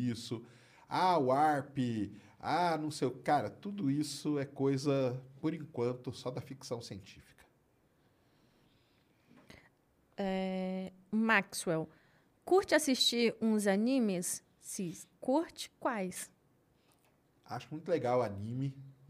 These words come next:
Speaker 1: Meu filho, na verdade, assiste bastante. Eu go-, Death Note, já assisti. Naruto,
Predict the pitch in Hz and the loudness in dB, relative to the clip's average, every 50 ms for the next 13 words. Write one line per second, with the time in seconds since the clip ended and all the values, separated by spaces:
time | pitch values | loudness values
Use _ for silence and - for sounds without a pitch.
0 | - - 117 135 135 135 - - 139 175 156 131 127 120 117 120 135 160 131 - | -20 -8 -4 -4 -4 -4 -6 -12 -10 -8 -6 -4 -4 -2 -2 -2 -4 -4 -6 -10
1 | - - 123 131 - - 117 - - - - 107 113 123 151 - - - - - | -10 -12 -14 -14 -10 -10 -12 -10 -12 -10 -6 -6 -6 -6 -6 -10 -14 -18 -18 -20
2 | - - - - - - - - - _ _ - 139 160 180 180 180 175 170 165 | -20 -20 -20 -20 -20 -20 -20 -20 -20 _ _ 0 2 4 6 6 6 6 6 4
3 | 160 151 143 139 135 127 117 104 98 117 135 151 160 117 90 120 127 151 160 - | 4 4 4 4 4 2 0 -2 0 2 4 6 6 4 4 2 0 0 0 -2
4 | - 156 147 143 156 156 151 151 - - - 147 - - - - - - 110 107 | -4 -2 0 2 2 2 2 0 -4 -8 -8 -8 -8 -10 -18 -20 -12 -10 -10 -10
5 | - - - - - - 120 123 131 135 131 135 131 - - - - - - _ | -10 -14 -16 -18 -12 -6 -2 0 2 2 2 0 -4 -10 -18 -20 -20 -20 -20 _
6 | _ _ - 127 147 151 143 131 139 147 160 147 - - 151 151 151 | _ _ 0 4 4 6 6 6 6 6 4 2 0 0 -2 -2 -2